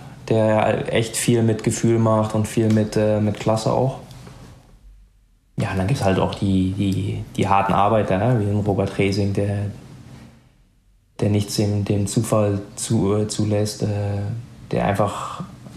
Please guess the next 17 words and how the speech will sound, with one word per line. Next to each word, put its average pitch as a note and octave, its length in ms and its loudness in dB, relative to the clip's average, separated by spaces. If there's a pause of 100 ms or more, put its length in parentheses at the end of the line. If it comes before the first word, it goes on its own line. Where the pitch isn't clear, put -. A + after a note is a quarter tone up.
(160)
ja, F#2 140 -2
solange G2+ 300 2
ich G2 100 -2
ihn G#2 100 2
kenn, G#2 360 2
immer, G#2 540 2
immer G#2+ 180 2
Vollgas G2+ 500 0
trainiert. G#2 420 0 (1160)
Und G2+ 320 0 (2500)
ja, G2 240 2 (160)
<laughs> - 1300 -6
Bram, G#2+ 400 0 (140)
Bram G#2+ 260 2
Tanking, A#2+ 480 2 (340)
immer A2+ 200 2
wieder A2 400 2